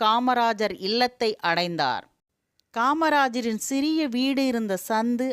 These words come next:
அதன் குறுகலான அமைப்பு, அங்கே அன்னை சிவகாமி வீட்டுக்கட்டிலில் அமர்ந்திருந்த எளிமை காட்சி.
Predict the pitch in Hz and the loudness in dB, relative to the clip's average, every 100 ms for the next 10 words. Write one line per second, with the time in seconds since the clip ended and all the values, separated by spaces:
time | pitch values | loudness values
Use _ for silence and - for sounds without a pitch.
0 | - - 165 170 175 - 233 247 269 269 | -6 -2 -2 -2 -6 -4 -2 0 2 2
1 | 262 262 254 262 - 170 208 226 _ 269 | 2 2 0 -2 -2 -2 -2 -6 _ -8
2 | 269 - _ - 151 170 175 170 - 160 | -6 -10 _ -10 -6 -6 -6 -8 -6 -4
3 | 170 208 202 180 - 233 269 262 262 254 | -2 -2 -4 -6 -6 -4 -2 0 0 0
4 | 254 196 285 - 294 - 240 - 233 220 | -2 -2 -6 -6 -8 -4 -4 -2 -4 -2
5 | 196 - 170 214 247 240 233 226 214 170 | -2 -2 -2 0 0 0 0 0 0 0
6 | 151 180 208 254 254 247 - 180 175 - | 0 0 0 0 -2 -4 0 0 0 -6
7 | 143 | -10